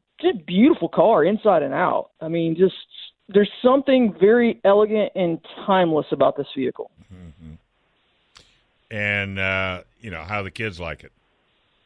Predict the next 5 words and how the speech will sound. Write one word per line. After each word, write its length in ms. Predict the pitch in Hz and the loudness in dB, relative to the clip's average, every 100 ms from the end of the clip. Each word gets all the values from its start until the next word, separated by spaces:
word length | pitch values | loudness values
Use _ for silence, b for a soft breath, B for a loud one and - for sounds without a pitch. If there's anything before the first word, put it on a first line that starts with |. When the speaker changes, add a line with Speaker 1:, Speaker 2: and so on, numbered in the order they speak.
| _ _ _ _ _ _ - b b b b b b b b _ - - - 262 - | _ _ _ _ _ _ -20 b b b b b b b b _ -8 -6 -4 -6 2
Speaker 1:
You 120 | 330 | 6
know, 500 | 415 466 466 466 - - _ _ _ _ _ - 110 - 226 B B B B B B B B B | 6 6 6 6 2 -4 _ _ _ _ _ -20 -16 -4 -4 B B B B B B B B B
I 120 | - 359 - | 2 4 4
think 180 | 508 | 4
the 100 | - | 4